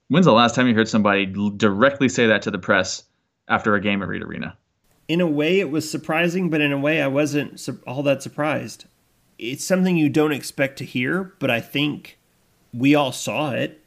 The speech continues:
Speaker 2: Everybody who watched that game saw exactly what Brown was referring to. They had no fire. They had no passion. They didn't, they, they looked disinterested,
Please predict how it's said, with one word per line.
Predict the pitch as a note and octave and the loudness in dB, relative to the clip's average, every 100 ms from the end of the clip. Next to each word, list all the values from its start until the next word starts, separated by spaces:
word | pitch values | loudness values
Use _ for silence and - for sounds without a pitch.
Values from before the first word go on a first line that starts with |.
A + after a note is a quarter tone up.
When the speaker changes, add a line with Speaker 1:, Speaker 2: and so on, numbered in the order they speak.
| _ | _
Speaker 2:
Everybody | C#3 D#3 D3 C#3+ | 0 2 4 2
who | A#2+ | 0
watched | C3 A#2 C3+ - | 0 -2 -4 -4
that | A2 | -6
game | - A#2 A2+ | -2 -2 -2
saw | B2 - B2 B2 A#2+ A#2 A2+ _ _ _ | -6 -2 0 0 0 -2 -6 _ _ _
exactly | - A2 A#2+ B2+ B2+ A#2+ | -8 -6 -2 -2 -4 -6
what | A2+ A#2 B2 B2 - | -4 -2 -2 -2 -6
Brown | - A2+ B2 B2+ | -8 -4 -2 -2
was | B2+ A2+ | -4 -6
referring | C3 C3 F3 E3+ F3+ | -10 -6 -4 -4 -8
to. | - D#2+ G#2 - | -8 -10 -10 -8
They | A#2 C#3 | -6 -4
had | D3+ E3 C#3 B2+ | -4 -6 -6 -6
no | A#2+ B2+ D3 D#3 D3+ | -4 -2 0 2 0
fire. | D3 D3 D#3+ D#3 A2+ | -2 -6 -6 -4 -4
They | A2+ | -6
had | A#2+ C#3+ | -4 -4
no | C3+ C#3 | -2 -4
passion. | D3 C#3 D3 D3+ A#2 A2 A2+ - - _ | -4 -4 -4 -4 -8 -10 -10 -14 -20 _
They | - | -8
didn't, | B2 D3 D#3 D#3 D3 - | -2 0 0 0 -4 -4
they, | C3+ | -2
they | F3+ D3+ E3 | -2 0 0
looked | F#3+ A#3 | 0 -2
disinterested, | - F3+ - F3 - - - - | -4 -4 -4 -6 -8 -14 -16 -18